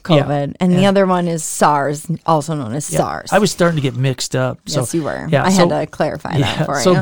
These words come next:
Speaker 1: bo-, both viruses, they believe, again, r-, originated from bats.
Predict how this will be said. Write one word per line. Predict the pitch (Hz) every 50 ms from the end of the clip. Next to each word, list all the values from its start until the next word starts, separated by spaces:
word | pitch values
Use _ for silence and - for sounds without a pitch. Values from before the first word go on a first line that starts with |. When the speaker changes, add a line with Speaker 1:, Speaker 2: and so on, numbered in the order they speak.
| - -
Speaker 1:
bo-, | 196 202 175 - _ _ - - - - _ -
both | 156 190 214 185 -
viruses, | 156 156 151 160 165 156 156 - 135 113 120 120 - - _ _ _ _ _ _ _ _ _ -
they | 135 147 147 135
believe, | 117 143 139 147 143 120 107 98 - -
again, | - - 120 117 127 123 113 104 107 - 127 127
r-, | 131 135 -
originated | 143 135 143 135 127 131 131 127 123 117 -
from | - 117 117
bats. | 110 120 120 113 107 104 - - - -